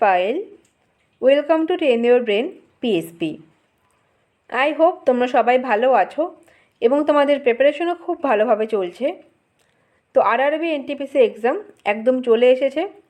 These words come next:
নেক্সট উইক থেকেই কিন্তু তোমাদের এক্সাম শুরু হয়ে যাচ্ছে। তো এনটিপিসি প্রিভিয়াস ইয়ার কোশ্চেন আমরা আজকে ডিসকাস করব।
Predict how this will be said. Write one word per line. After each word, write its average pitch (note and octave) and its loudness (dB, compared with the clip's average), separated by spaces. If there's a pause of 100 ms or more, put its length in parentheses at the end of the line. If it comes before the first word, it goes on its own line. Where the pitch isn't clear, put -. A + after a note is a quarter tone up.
(160)
নেক্সট A3 -6
উইক C4+ -6
থেকেই B3 0
কিন্তু B3 -4
তোমাদের A3 -4
এক্সাম G3+ -6
শুরু A3 -4
হয়ে A#3 4
যাচ্ছে। A3+ -2 (920)
তো C#4+ 0
এনটিপিসি E4 0
প্রিভিয়াস C4+ 0
ইয়ার C#4 2
কোশ্চেন C4+ -6
আমরা A3 0
আজকে G#3 -4
ডিসকাস A3+ -4
করব। C4+ 0